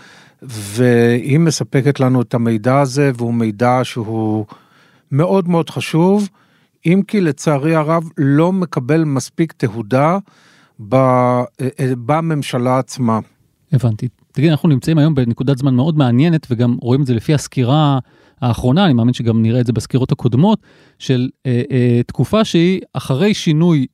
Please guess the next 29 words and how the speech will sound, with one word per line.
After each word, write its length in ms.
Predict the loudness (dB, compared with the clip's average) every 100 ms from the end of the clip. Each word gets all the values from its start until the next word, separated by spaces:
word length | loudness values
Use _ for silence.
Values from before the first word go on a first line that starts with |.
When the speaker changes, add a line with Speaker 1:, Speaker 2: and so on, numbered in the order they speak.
| _ -4
Speaker 2:
במיסוי, 680 | 0 0 -2 0 2 2
בפעם 320 | -2 -2 0
הקודמת 520 | 0 -2 0 0 0 -2
זה 100 | 0
היה 320 | 2 2 0 -2
בקיץ 640 | -4 0 2 2 -2 -14 -8
אלפיים 280 | -4 0 0 0
וחמש 340 | 0 0 0
עשרה, 220 | 0 0 0 _ _ _ _
ובאמת 340 | -2 0 0 0
בסקירה 580 | -4 -4 0 2 2 2
ל-, 100 | 2
אה, 640 | 2 2 2 0 0 0 0
לחודש 360 | -2 -2 -4
אוקטובר, 320 | -2 0 2 2
באמת 300 | 0 0 -2
עשו 200 | -2 0
שם 160 | 2
השוואה, 380 | 2 0 0 0
גלית 240 | 0 -2
עשתה 200 | -4 -4
שם 160 | -2 0
השוואה, 460 | -2 -2 -2 0 -2 _ _ _ -4
מה 80 | 0
קרה 340 | 0 0 0
אז, 100 | 0
מה 80 | 0
קרה 280 | 0 0 0
היום, 440 | 0 2 2 0